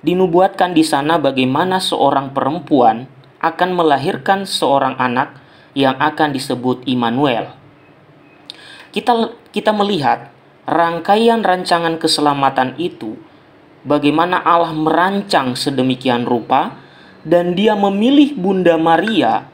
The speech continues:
dari antara begitu banyak perempuan. Lalu, ketika kita nanti masuk ke dalam Injil Lukas, Lukas satu ayat dua puluh delapan,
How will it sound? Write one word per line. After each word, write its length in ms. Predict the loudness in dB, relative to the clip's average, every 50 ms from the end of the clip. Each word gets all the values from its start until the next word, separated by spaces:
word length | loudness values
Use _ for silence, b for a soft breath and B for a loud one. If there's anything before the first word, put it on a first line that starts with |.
| -20 -20 -20 -20 -20 -20 -6 0
dari 240 | 2 2 2 2
antara 560 | 0 -2 -4 -4 -6 -6 -6 -4 0 2 2 2
begitu 400 | 0 -2 -6 -6 -6 -6 -4 0
banyak 400 | 0 0 2 0 -2 -4 -4 -4
perempuan. 720 | -2 -2 -2 -2 -4 -6 -2 0 0 0 0 -2 -8 -14 -20 _ _ _ _ _ _ _ _ _ _ _ _ _ _ _ _ _ _ _ _ _ _ _ _ b b b b b b b _ _ _ _ -2
Lalu, 400 | 2 2 2 4 2 0 0 -2 -8 -18 -20 _ _ _ _ _ _
ketika 320 | _ -4 -2 0 0 0 0
kita 320 | 0 0 0 0 2 2
nanti 400 | 2 2 0 0 0 -2 -2 0
masuk 480 | 2 2 2 0 0 0 -2 -2 -2 0
ke 0 |
dalam 320 | 2 2 2 2 0 -2 -2 -2
Injil 320 | -2 -2 0 0 0 0
Lukas, 640 | 0 -2 -4 -4 -4 -4 -4 -2 -4 -4 -4 -6 -8 -14 _ _ _ _ _ _ _ _ _ _ _ _ _ _ _ _ _ _ _ _ _ _
Lukas 320 | -4 -2 0 0 0 0 0
satu 240 | -2 0 0 0
ayat 240 | 2 2 2 0 2
dua 240 | 4 2 2 2 0
puluh 160 | 0 0 2
delapan, 640 | 2 4 4 4 2 2 0 -4 -4 -4 -4 -4 -10